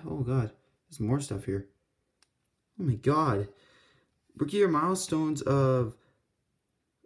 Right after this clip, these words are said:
Wow. These are not bad inserts. Wow. Awesome. Thank you. And also, uh, Jack Eichel Authentic Moments.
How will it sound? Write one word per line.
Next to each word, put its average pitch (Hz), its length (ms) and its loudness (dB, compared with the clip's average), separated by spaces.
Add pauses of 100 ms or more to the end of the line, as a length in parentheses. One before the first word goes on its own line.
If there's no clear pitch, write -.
(200)
Wow. 143 380 -2 (1400)
These 202 100 -4
are 127 120 2
not 135 180 -2
bad 156 140 -2
inserts. 208 420 -2 (260)
Wow. 180 360 -4 (760)
Awesome. 165 500 -2
Thank 180 220 -4
you. 107 220 0 (480)
And 143 100 0
also, 160 380 0
uh, 139 340 2 (460)
Jack 139 340 0
Eichel 147 420 2
Authentic 135 480 0
Moments. 107 680 -2